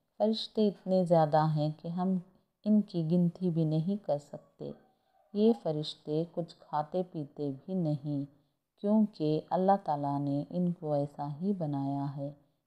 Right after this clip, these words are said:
ये सिर्फ अल्लाह ताला की इबादत ही करते रहते हैं। लाखों फरिश्ते इस तरह इबादत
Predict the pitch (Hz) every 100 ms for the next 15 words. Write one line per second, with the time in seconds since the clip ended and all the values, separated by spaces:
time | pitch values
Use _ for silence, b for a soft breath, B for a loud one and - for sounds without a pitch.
0 | - 202 214 220 170 156 - 160 160 180
1 | 175 151 143 139 - 214 - 165 147 143
2 | 147 143 - 190 - 151 139 - 143 139
3 | - 147 143 143 139 - _ _ _ _
4 | _ _ _ _ _ _ _ _ _ -
5 | 190 220 - 240 220 165 151 - - 147
6 | 196 - - 190 202 208 185 165 151 160